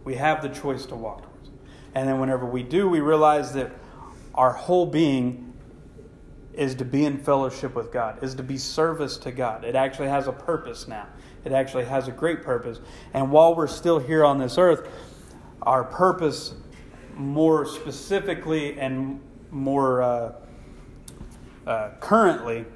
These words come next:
uh, the current purpose for us is to spread the gospel to those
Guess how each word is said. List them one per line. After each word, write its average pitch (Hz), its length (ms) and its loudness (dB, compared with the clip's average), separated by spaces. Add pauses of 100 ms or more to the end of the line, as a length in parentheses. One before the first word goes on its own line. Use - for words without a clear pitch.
(360)
uh, 123 200 -2
the 117 140 -12
current 220 460 0
purpose 131 360 -2
for 131 240 2
us 127 120 -2 (360)
is 151 180 4
to 143 120 -2
spread 190 500 2
the 165 80 -6
gospel 135 520 2
to 120 100 -4
those 123 520 -2